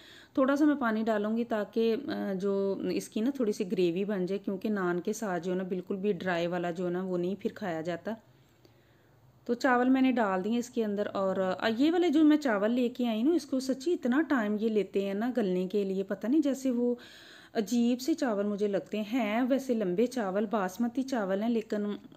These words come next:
थोड़ा टाइम लेते हैं। हालांकि मैंने आधा घंटा पहले इनको भिगो दिया था। तो अब मैं इसका ना जो शीरा तैयार कर लूँगी, घी मैंने डाला इसके अंदर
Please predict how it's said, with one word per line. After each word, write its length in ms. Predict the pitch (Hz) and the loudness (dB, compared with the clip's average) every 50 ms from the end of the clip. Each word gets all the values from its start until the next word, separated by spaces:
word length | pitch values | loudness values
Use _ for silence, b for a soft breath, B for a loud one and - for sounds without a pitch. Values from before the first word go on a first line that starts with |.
| - - - 220 - - | -12 -10 -10 -8 -6 -2
थोड़ा 160 | 269 269 262 277 | -2 0 0 -2
टाइम 340 | 269 269 220 190 190 190 | -2 -2 -2 -2 0 -2
लेते 280 | 202 202 180 - - 170 | 0 -2 -2 -2 -2 -2
हैं। 60 | 185 | -2
हालांकि 300 | 185 220 214 208 208 - | -2 -2 -2 -2 -2 -2
मैंने 240 | 240 247 247 247 - | 0 0 0 -2 -2
आधा 260 | - 202 202 190 220 233 | -2 -2 0 0 0 0
घंटा 280 | 233 240 226 - 208 | 0 -2 -2 -2 -4
पहले 280 | 196 - 208 208 208 233 | -4 -2 -2 -2 0 0
इनको 240 | 233 214 - - 196 | -2 -2 -2 -2 0
भिगो 340 | 185 208 185 190 196 175 | 0 0 0 0 -2 -2
दिया 280 | 160 147 151 160 151 147 | -2 -4 -6 -6 -6 -6
था। 160 | 147 - 151 - B B B B B B B B B B B B B | -8 -14 -20 -20 B B B B B B B B B B B B B
तो 60 | 262 | 2
अब 100 | 269 269 | 4 4
मैं 140 | 269 269 262 | 4 4 2
इसका 300 | 254 262 262 - 254 247 | 0 -2 -2 -2 0 0
ना 120 | 240 254 | 0 0
जो 260 | 233 247 233 226 220 | 2 2 2 2 2
शीरा 400 | 226 226 - - - 214 208 208 | 0 -2 -4 -4 -2 0 0 0
तैयार 260 | 208 226 226 220 214 214 | 0 0 0 -2 -2 -2
कर 180 | - 220 202 | -2 -2 -2
लूँगी, 300 | 196 190 202 214 214 226 | -2 -2 -4 -2 -4 -4
घी 240 | 208 202 226 214 202 | -4 -2 -2 -2 -2
मैंने 240 | 190 208 220 233 247 | -2 -2 -2 -2 -2
डाला 300 | 226 240 226 220 220 220 | -2 -2 -2 -2 -2 -4
इसके 280 | 214 214 - - 233 | -4 -6 -6 -4 -4
अंदर 260 | 208 196 190 185 190 | -2 -2 -2 -2 -4